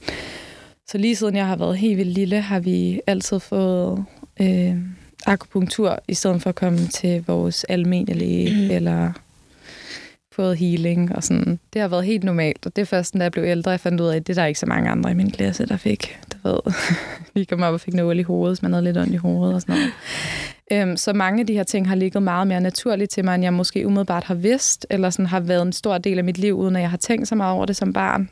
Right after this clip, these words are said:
Speaker 1: fordi man jo også bare gør det, der føles normalt, når man er barn, og en, det ens forældre introducerer en for. Men da jeg blev ældre, og ligesom begyndte sådan virkelig sådan at, at inkorporere det her alternative behandlingsformer, men også bare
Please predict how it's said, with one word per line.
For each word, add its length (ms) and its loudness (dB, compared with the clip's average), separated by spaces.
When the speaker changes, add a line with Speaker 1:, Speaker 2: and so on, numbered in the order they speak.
Speaker 1:
fordi 480 -2
man 100 2
jo 80 2
også 120 -2
bare 140 0
gør 220 0
det, 200 -2
der 180 0
føles 280 0
normalt, 400 0
når 60 2
man 140 2
er 60 0
barn, 280 0
og 80 0
en, 100 0
det 140 0
ens 300 0
forældre 400 -2
introducerer 560 0
en 160 0
for. 200 0
Men 160 2
da 80 2
jeg 100 0
blev 200 -4
ældre, 560 0
og 160 -2
ligesom 600 2
begyndte 420 0
sådan 180 0
virkelig 280 0
sådan 280 2
at, 440 0
at 80 0
inkorporere 720 0
det 100 2
her 240 2
alternative 520 0
behandlingsformer, 1000 0
men 140 2
også 240 2
bare 420 0